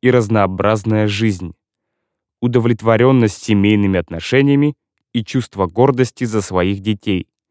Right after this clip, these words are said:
Обучение и воспитание нового поколения. При аномальной линии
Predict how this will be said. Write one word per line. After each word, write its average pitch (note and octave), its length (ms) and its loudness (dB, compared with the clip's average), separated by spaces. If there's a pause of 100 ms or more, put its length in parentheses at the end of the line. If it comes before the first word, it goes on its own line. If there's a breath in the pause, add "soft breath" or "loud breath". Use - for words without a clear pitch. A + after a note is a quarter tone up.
(600)
Обучение G#2+ 680 2
и A2+ 160 -4
воспитание G#2 680 -2
нового G2+ 440 0
поколения. A#2 720 -2 (680)
При B2+ 260 2
аномальной B2 640 2
линии F#2+ 480 0